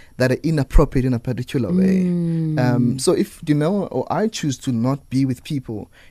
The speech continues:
Speaker 1: I choose to do that because I may want to just to be alone.
Speaker 2: Sure.
Speaker 1: Not that I have an antisocial personality disorder.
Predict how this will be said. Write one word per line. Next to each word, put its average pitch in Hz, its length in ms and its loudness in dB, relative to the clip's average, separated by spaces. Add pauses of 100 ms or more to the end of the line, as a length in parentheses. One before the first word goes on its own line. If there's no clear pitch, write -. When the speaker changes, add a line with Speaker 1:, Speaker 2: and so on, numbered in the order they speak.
(280)
Speaker 1:
I 190 160 6
choose 202 220 0
to 123 100 -14
do 147 140 4
that 139 120 2
because 127 320 -2
I 127 60 2
may 120 160 2
want 127 240 0
to - 80 -14
just - 300 -4
to 131 60 -4
be 120 140 -4
alone. 113 340 -2 (140)
Speaker 2:
Sure. - 240 2
Speaker 1:
Not 151 120 0
that 131 320 0 (340)
I 127 100 2
have 120 140 2
an 120 140 -2 (120)
antisocial 135 800 -2
personality 123 680 -4
disorder. - 580 -10